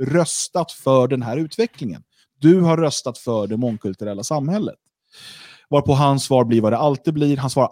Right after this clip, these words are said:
alltid, kritiserar man honom och liksom hans vägval för Sverige, eh, genom att rösta Moderaterna och liknande, eh, så är det: "Jag har gjort mer för Sverige den här helgen än vad du har gjort i hela ditt liv."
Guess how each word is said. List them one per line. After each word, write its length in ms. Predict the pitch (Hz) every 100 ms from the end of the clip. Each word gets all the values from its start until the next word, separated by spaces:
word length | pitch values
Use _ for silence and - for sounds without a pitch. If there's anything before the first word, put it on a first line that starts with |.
| -
alltid, 380 | 190 160 165 -
kritiserar 960 | 170 165 156 - 170 170 160 175 156
man 120 | 151
honom 440 | 143 139 127 123 123
och 220 | 123 117
liksom 420 | 113 - 104 104
hans 420 | 117 127 113 113 -
vägval 760 | 127 127 113 107 123 113 110
för 140 | -
Sverige, 500 | 113 131 120 120 120 - - - _ -
eh, 140 | 110
genom 300 | 110 117 117
att 140 | 113 113
rösta 480 | 107 - - 104 101 _ _ _ 147
Moderaterna 640 | 127 127 120 117 123 117
och 100 | 113
liknande, 440 | 113 117 113 113 110 _ _ - _ -
eh, 280 | 110 107 104
så 160 | -
är 140 | 113 104
det: 160 | 110
"Jag 240 | 110 196 214
har 120 | 208
gjort 180 | 208 190
mer 300 | 208 220 202
för 100 | 185
Sverige 480 | - 208 202 196 202
den 140 | 185
här 240 | 185 220
helgen 580 | 160 196 220 196 208 196
än 120 | 208
vad 100 | 202
du 140 | 196 208
har 100 | 202
gjort 260 | 202 180
i 80 | 185
hela 160 | 185 190
ditt 160 | 175
liv." 460 | 190 196 185 131